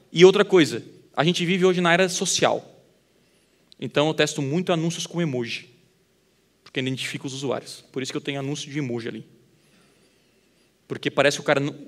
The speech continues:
a rede social nunca vai sair da gente. Nós somos seres sociais. Então eu prefiro que o meu anúncio seja social também. Tipo, o cara lembra um pouco do Facebook, né? Quando vê meu anúncio. E aí esses anúncios começaram a estourar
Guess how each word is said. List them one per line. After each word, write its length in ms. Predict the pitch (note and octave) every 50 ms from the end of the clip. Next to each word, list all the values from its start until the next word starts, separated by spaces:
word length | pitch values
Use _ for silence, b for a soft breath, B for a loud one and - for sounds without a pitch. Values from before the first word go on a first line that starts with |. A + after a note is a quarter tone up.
| - -
a 60 | D3
rede 160 | D#3 E3+ E3+
social 240 | - F3 - - E3+
nunca 200 | D#3+ G3 - -
vai 120 | F3+ F#3+
sair 140 | F#3 - F3+
da 120 | E3 F3 E3
gente. 460 | C3 C3 E3 D3 - - - - _ _ _ _ _ _ _ _ _ _
Nós 120 | - B2+
somos 600 | - - B2+ C3 D3 D3+ - - - - - - -
seres 280 | - - - C3 B2+ C#3
sociais. 580 | - D#3+ D#3 - G#3 C#3 F#2 - - - - b b b b b b b b
Então 140 | - D3
eu 60 | D3 C#3+
prefiro 340 | D3 D#3 D3 - D3+ C#3+ D3
que 80 | - D#3+
o 20 |
meu 80 | D3 D3+
anúncio 320 | D3+ D3 D3 D#3+ - G3
seja 460 | F3 - - E3 E3+ D#3+ F3 F#3 -
social 480 | - - - F#3 E3+ - - E3 C#3 D3
também. 320 | C#3+ - E3 C#3 A2+ - - b b b b b b
Tipo, 180 | b - C3 C3+
o 40 | -
cara 120 | C#3+ C#3+
lembra 240 | C#3 C3+ D#3 F3 F3+
um 20 | F3
pouco 220 | F3 E3+ E3+ F3
do 80 | E3 E3
Facebook, 500 | - E3+ E3 E3 - C#3+ A#2 A#2 - A#2+
né? 120 | B2+ C3 - - _ _
Quando 180 | - D3 C3+ B2
vê 120 | C3 C3+
meu 80 | C3 C3+
anúncio. 360 | B2+ A#2 A2 - - - - _ _ b b b b b b b b b b b b b b b b b b b b b b b _ _ _ _ _ _ _ _ _ _ _ _ _ -
E 60 | D3+ D3+
aí 180 | C#3+ C#3+ D3
esses 220 | D#3 D3+ - C#3+ D#3+
anúncios 260 | D3+ D3 D3+ D3 -
começaram 420 | - E3 D#3 D3 - D3+ C#3+ C#3+
a 40 | C#3+
estourar 680 | D3 - - - - - E3+ E3+ C#3 B2 B2 C#3 C#3